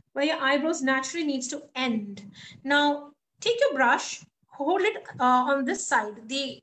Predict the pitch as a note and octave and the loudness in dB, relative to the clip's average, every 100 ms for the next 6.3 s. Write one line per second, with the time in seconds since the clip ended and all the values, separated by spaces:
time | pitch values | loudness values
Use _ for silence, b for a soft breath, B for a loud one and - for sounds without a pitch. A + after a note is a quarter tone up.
0 | B3 A#3+ C#4 C4+ C#4+ A3+ A3 A3 - - | -14 -10 -10 -10 -10 -6 -4 -6 -10 -4
1 | C4+ B3+ B3 D4 - C4 B3 - - D#4 | -2 -2 -4 -4 -2 0 0 0 2 4
2 | C#5 - B B B _ _ G4+ G#4 E4 | 2 -4 B B B _ _ -4 -2 2
3 | D4+ F#4+ D#4+ B3+ C#4 C4 B3+ A3+ G#3+ B3 | 0 2 -2 0 -2 -2 -4 -4 -4 -6
4 | - - C4 C4 B3+ G#4 A4+ D4 D4 D4 | -12 -10 -8 -8 -6 -6 -6 0 2 2
5 | C#4 B3 B3 C4 B3 A#3+ A#3 A#3 - A#3 | 2 0 0 -2 -4 -6 -8 -10 -8 -6
6 | F#3+ F#3 | -8 -14